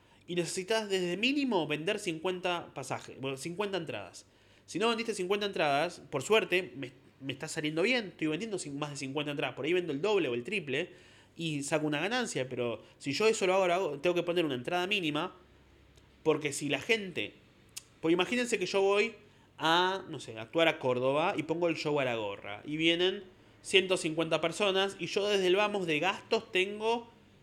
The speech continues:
ciento cincuenta mil pesos, y toda la gente dice, "Uy, muy bueno el show, pero ando medio corto, te voy a poner mil pesos en la gorra", y yo con ciento cincuenta personas ca-, gané ciento cincuenta mil pesos,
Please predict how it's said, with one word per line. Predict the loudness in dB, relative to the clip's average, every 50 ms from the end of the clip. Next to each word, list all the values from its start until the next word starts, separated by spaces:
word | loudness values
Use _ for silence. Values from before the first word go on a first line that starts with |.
| -20 _ -14
ciento | -8 -4 -2 -2 0 0 -2
cincuenta | -2 -2 -2 -2 -2 -2 -2 -2 -2
mil | -2 -2 -2 -4
pesos, | -6 -8 -8 -6 -6 -6 -6 -6 -6
y | -6 0
toda | 2 4 4 4
la | 4 2 0
gente | -2 -4 -2 0 0
dice, | 0 0 0 0 0
"Uy, | 0 2 2 0
muy | 0 2 0
bueno | 0 0 -2 -2
el | -2 -2
show, | 0 2 4 4 4 4 0 -4
pero | -2 2 2 2
ando | 2 2 0 0
medio | 2 2 2 2 2
corto, | 0 0 -2 0 -2 -2
te | 0 2
voy | 2 2
a | 2 0
poner | -2 -2 0 0 0 0
mil | -2 -2 -4 -4
pesos | -2 -4 -4 -4 -6 -8 -8
en | -8
la | -8 -6
gorra", | -6 -6 -8 -8 -8 -8
y |
yo | -6 -4 -4 -2 0
con | -2 -2 -2
ciento | 0 -2 -2 -2 -2
cincuenta | -4 -4 -4 -4 -4 -4 -2 -2 -4
personas | -4 -6 -6 -6 -8 -8 -8
ca-, | -8 -10 -10 -10 -8 -6
gané | -4 -4 -2 0 -2 -2 -4 -8 -18 -20 -20 -20 -20 -20 -20 _ -14
ciento | -2 4 4 4 4 4
cincuenta | 0 -2 -4 -6 -6 -8 -8 -6
mil | -8 -8
pesos, | -6 -8 -10 -10 -8 -10 -10 -10 -12